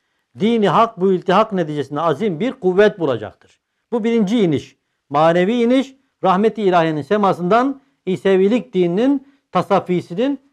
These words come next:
inmesi. İkincisi, ikinci inişte şu. Dinsizlik cereyanına karşı ayrı ayrı iken mağlup olan İsevilik ve İslamiyet, İslamiyet ayrı,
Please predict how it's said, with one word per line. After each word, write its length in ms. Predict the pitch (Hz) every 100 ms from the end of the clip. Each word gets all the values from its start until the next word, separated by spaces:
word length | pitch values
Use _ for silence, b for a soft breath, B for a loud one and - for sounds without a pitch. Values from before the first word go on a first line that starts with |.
| _
inmesi. 480 | 214 175 127 113 - _ _ _ _ _ _ _ _
İkincisi, 580 | 269 302 294 - 254 262 254
ikinci 360 | 214 233 214 254
inişte 340 | 196 - 190
şu. 320 | - 220 302 - _ _ _ _ _ _ _ _ _ -
Dinsizlik 720 | 190 240 233 254 208 294 233
cereyanına 640 | 196 233 233 233 226 233 233
karşı 480 | 214 202 - 175 180
ayrı 340 | 196 196 202
ayrı 220 | 240 220
iken 260 | 208 208 185
mağlup 440 | 185 190 208 240
olan 280 | 220 202 175 180
İsevilik 640 | 190 - 190 190 254 -
ve 120 | 180
İslamiyet, 960 | 160 - 160 143 135 127 185 262 - _ _ _ _ _ _ _ -
İslamiyet 480 | - 180 175 208
ayrı, 420 | 214 180 220 285